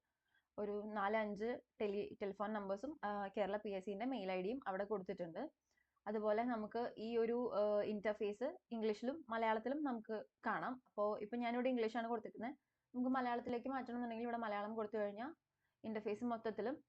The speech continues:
മലയാളത്തിലേക്ക് മാറും. അപ്പോൾ ദാ ഇവിടെ എല്ലാം എഴുതിയിരുന്നതൊക്കെ മലയാളത്തിലേക്കായിട്ട് മാറിയിട്ടുണ്ട്.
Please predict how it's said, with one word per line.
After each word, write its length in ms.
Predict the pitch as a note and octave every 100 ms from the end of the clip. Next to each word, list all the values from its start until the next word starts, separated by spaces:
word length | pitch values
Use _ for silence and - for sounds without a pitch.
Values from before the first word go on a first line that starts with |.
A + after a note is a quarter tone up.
| -
മലയാളത്തിലേക്ക് 540 | B3 A3+ A3 G#3 G3 G#3
മാറും. 200 | F3+ D#3 - G3+
അപ്പോൾ 180 | G3 G3+
ദാ 80 | F#3+ G#3 - _ _ F#3 G3+
ഇവിടെ 180 | G#3 A3
എല്ലാം 200 | G3 F3+ - _ _ _ _ G#3+
എഴുതിയിരുന്നതൊക്കെ 540 | G3+ G3+ G3+ G3 - B3
മലയാളത്തിലേക്കായിട്ട് 640 | A#3 F3+ F#3 F3+ F#3 F3+ D4+ D4+ A#3
മാറിയിട്ടുണ്ട്. 460 | G#3+ F#3 F3 -